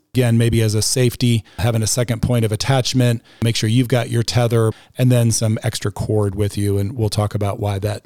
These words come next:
is helpful. So one of the first things that we wanna talk about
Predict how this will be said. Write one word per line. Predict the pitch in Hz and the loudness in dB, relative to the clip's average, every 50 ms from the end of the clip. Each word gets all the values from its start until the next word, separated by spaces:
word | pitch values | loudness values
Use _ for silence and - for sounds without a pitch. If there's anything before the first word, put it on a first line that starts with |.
| _ _ - | _ _ -8
is | 101 98 92 - | -6 -6 -6 -6
helpful. | - - 104 - - - - - - - - - _ _ _ _ - - - - - - - - - | -6 -6 -6 -8 -8 -10 -10 -8 -8 -8 -10 -14 _ _ _ _ -20 -20 -20 -20 -20 -20 -20 -12 -2
So | - 180 175 | 2 2 4
one | 196 196 | 4 4
of | 190 | 4
the | 175 | 4
first | 147 202 190 - | 4 4 2 2
things | - 185 170 147 | 2 2 4 2
that | 147 131 | 4 4
we | 131 | 4
wanna | 135 135 131 120 | 4 4 4 2
talk | - - 143 135 120 | 2 2 2 2 2
about | 143 123 123 123 120 113 110 113 | 0 0 0 0 0 -2 -4 -6